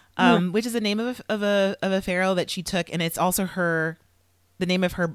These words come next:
Speaker 2: her brand. Cheops is, is a, an Egyptian pharaoh, and that name is all over the collection. It's, it's everywhere. So, yeah,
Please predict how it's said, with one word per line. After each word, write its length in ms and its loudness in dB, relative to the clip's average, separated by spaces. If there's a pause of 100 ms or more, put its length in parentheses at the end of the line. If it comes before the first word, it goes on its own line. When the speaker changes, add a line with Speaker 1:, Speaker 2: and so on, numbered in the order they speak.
Speaker 2:
her 120 -2
brand. 440 -6
Cheops 340 0
is, 200 -6
is 200 -4
a, 240 -2
an 200 -6
Egyptian 540 -4
pharaoh, 600 -4 (540)
and 560 0 (560)
that 280 4
name 260 2
is 200 -4
all 380 6
over 420 -4 (500)
the 100 -4
collection. 600 -4 (460)
It's, 540 -4 (420)
it's 180 0
everywhere. 520 -4 (680)
So, 680 4 (1400)
yeah, 480 2